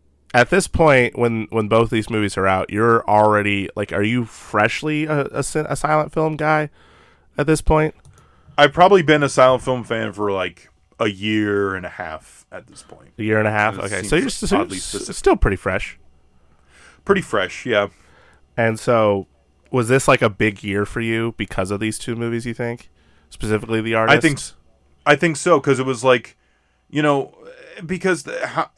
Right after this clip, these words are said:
Speaker 2: and I know people's like, "Oh, it's, it's such a gimmicky thing to be a silent movie," but how many silent movies are there? Like, do, do we get? The only other, one of the only other modern ones I can think of is actually going back to Maribel Verdú from earlier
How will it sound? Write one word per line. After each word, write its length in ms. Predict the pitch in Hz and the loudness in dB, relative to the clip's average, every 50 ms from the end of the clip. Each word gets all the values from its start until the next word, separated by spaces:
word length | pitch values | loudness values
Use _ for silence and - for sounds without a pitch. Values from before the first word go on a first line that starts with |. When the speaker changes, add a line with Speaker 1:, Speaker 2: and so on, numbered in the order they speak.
| - - - - _ - | -20 -20 -20 -20 _ -8
Speaker 2:
and 140 | 160 156 156 | -4 -2 0
I 40 | |
know 60 | 165 156 | 0 -2
people's 300 | 147 151 135 139 127 131 | -2 -2 -2 -2 -2 -2
like, 140 | 120 110 | -2 -2
"Oh, 220 | 117 117 113 113 113 | 0 0 0 0 -2
it's, 120 | 104 - | -2 -2
it's 320 | 131 131 - 120 113 104 - | -4 -4 -4 -4 -6 -4 -4
such 180 | 127 113 - | -4 -4 -4
a 60 | 117 | -6
gimmicky 500 | 104 87 113 113 107 107 - - 110 98 | -8 -6 -6 -6 -6 -6 -8 -8 -14 -10
thing 180 | - 113 107 101 | -8 -10 -8 -8
to 40 | 101 | -8
be 120 | 95 101 98 | -8 -8 -8
a 40 | |
silent 300 | - - 120 110 104 101 | -6 -4 -4 -4 -4 -4
movie," 220 | 104 113 113 113 104 | -6 -8 -6 -6 -6
but 220 | 90 107 104 - _ | -4 -4 -4 -4 _
how 180 | - - - 160 | -12 -4 -4 -4
many 200 | 208 233 226 180 | -4 -4 -8 -8
silent 340 | - - 165 160 147 120 | -4 -2 -2 -2 -2 -2
movies 320 | 120 123 117 117 104 - - _ - | -6 -8 -8 -8 -10 -12 -14 _ -6
are 160 | 101 98 98 | -6 -6 -6
there? 280 | 92 87 80 80 82 _ _ _ _ _ _ _ _ - | -6 -10 -12 -12 -16 _ _ _ _ _ _ _ _ -6
Like, 240 | - 107 101 90 85 _ _ 113 | -4 -4 -4 -4 _ _ _ -10
do, 280 | 117 107 110 110 107 | -8 -6 -6 -6 -8
do 140 | 95 98 101 | -8 -10 -10
we 100 | 104 101 | -10 -8
get? 260 | 90 113 104 92 - 104 | -4 -2 -4 -4 -2 -2
The 100 | 117 127 | 0 2
only 220 | 151 196 233 214 | 2 2 2 0
other, 200 | 196 180 180 165 | 0 0 0 -2
one 180 | - 131 143 180 | -2 -2 -4 -2
of 60 | 208 | -2
the 60 | 185 160 | -2 -2
only 200 | 160 156 156 135 | -2 -2 -4 -2
other 340 | 135 123 123 113 110 107 104 _ - | -2 0 0 0 -2 -4 -12 _ -16
modern 540 | 107 98 95 101 107 113 107 107 107 101 98 | -12 -4 0 2 2 2 2 0 -6 -6 -8
ones 180 | 98 98 95 92 | -8 -10 -8 -8
I 60 | 95 | -10
can 140 | 85 98 90 | -10 -10 -12
think 220 | - - 101 90 101 | -12 -14 -12 -10 -10
of 140 | 95 90 | -10 -10
is 300 | 92 90 85 - - - _ _ - | -10 -12 -12 -14 -18 -20 _ _ 0
actually 340 | 120 131 135 - 123 110 101 - _ _ _ | 0 0 0 0 -6 -8 -8 -10 _ _ _
going 180 | - 117 107 101 | -4 -4 -4 -2
back 140 | 104 101 - | -2 -4 -6
to 60 | - | -6
Maribel 400 | 107 107 107 104 98 101 98 92 87 | -6 -4 -4 -2 -2 -2 -4 -2 -4
Verdú 440 | 98 92 90 120 127 117 104 87 _ _ _ _ _ _ _ | -8 -6 -2 0 0 0 0 -4 _ _ _ _ _ _ _
from 180 | - - 107 107 | -14 -10 -2 0
earlier 460 | 123 139 135 120 107 101 98 95 - | 2 2 2 2 0 -2 -4 -6 -8